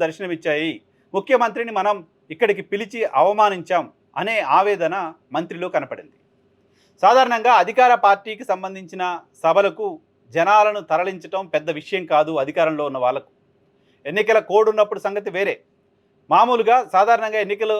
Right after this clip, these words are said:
ముఖ్య-, అధికారంలో ఉన్న పార్టీలు సభలు నిర్వహిస్తున్న సందర్భంగా రకరకాల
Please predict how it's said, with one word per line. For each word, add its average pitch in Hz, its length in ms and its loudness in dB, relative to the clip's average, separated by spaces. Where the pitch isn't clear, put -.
ముఖ్య-, 160 280 0
అధికారంలో 220 380 2
ఉన్న 196 180 0
పార్టీలు 190 380 0
సభలు 202 260 0
నిర్వహిస్తున్న 185 460 -8
సందర్భంగా 180 420 -4
రకరకాల 190 600 2